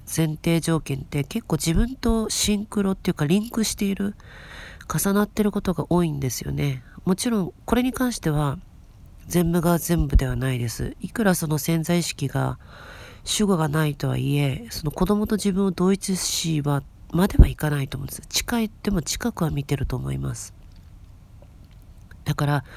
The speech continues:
やっぱとにもかくにも親がですね、潜在意識を整えるってことはすごい大事なんですよね。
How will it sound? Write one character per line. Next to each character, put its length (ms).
や 80
っ 40
ぱ 100
と 120
に 100
も 60
か 180
く 100
に 80
も 120
親 240
が 100
で 100
す 140
ね、 260
潜 260
在 160
意 40
識 280
を 80
整 460
え 60
る 80
っ 20
て 140
こ 120
と 140
は 100
す 280
ご 120
い 60
大 180
事 100
な 120
ん 40
で 80
す 120
よ 60
ね。 260